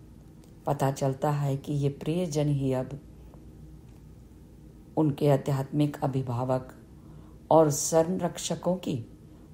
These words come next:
भूमिका निभा रहे हैं। जब विस्पी और रतु से सवाल किया गया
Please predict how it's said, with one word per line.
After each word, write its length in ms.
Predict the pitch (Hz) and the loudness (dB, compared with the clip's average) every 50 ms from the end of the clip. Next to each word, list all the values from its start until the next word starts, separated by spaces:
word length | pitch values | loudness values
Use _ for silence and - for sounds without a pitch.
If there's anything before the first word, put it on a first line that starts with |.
| - | -8
भूमिका 460 | 127 127 147 143 143 143 143 - 185 196 | -2 2 2 4 4 4 4 4 2 2
निभा 260 | 208 202 165 143 131 | 2 0 0 0 0
रहे 320 | 135 143 127 120 127 131 127 | 0 0 -2 0 -2 -2 -2
हैं। 220 | 117 110 - - - - - - - - - - - - - - - - - - - - - - - - - - - - - - - - - - - - - - - - - - - - - - - - - - - - - - - - - - - - - - - - - - | -4 -4 -6 -8 -10 -14 -18 -20 -20 -20 -20 -20 -18 -18 -18 -18 -20 -20 -20 -20 -20 -20 -20 -20 -20 -20 -20 -20 -20 -20 -20 -20 -20 -20 -20 -20 -20 -20 -20 -20 -20 -20 -20 -20 -20 -20 -20 -20 -20 -20 -20 -20 -20 -20 -20 -20 -20 -20 -20 -20 -20 -20 -20 -20 -20 -16 -10 -4
जब 260 | 127 120 160 147 135 117 - - - - - - - - | 4 4 4 4 4 0 -6 -10 -14 -18 -18 -14 -2 0
विस्पी 380 | 143 151 147 - - - 147 143 | 0 0 0 -2 0 0 0 0
और 220 | - - 143 139 | 2 2 2 2
रतु 200 | 135 127 - 147 | 2 0 0 -2
से 160 | 139 - 147 | -2 0 -2
सवाल 340 | 143 - 135 127 123 120 123 | 0 0 0 2 2 2 0
किया 320 | 123 - - 139 139 131 | -2 -2 0 0 0 0
गया 280 | 131 123 147 143 147 - | 0 0 0 0 0 -2